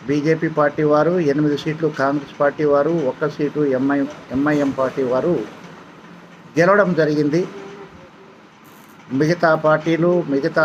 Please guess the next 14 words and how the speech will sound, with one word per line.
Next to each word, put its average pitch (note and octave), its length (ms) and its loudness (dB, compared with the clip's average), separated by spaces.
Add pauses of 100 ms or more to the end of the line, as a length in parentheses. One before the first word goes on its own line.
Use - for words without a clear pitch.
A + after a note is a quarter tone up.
(140)
అభ్యర్థులు D3+ 680 0 (200)
అందరూ D#3 500 0
కూడా D#3 440 2 (220)
ఓడిపోవడం C#3 580 0
జరిగింది. A#2 380 -4 (1800)
ముఖ్యంగా E3+ 680 0 (320)
మీ D3+ 80 0
ముందుకు D#3 360 0
రావడానికి D3+ 560 0
ప్రధాన C#3+ 420 -2
కారణం C#3 420 -2
ఏంటంటే, B2+ 460 -4 (1600)
నల్లగొండ, F#3 520 2 (960)
భువనగిరి C#3+ 540 2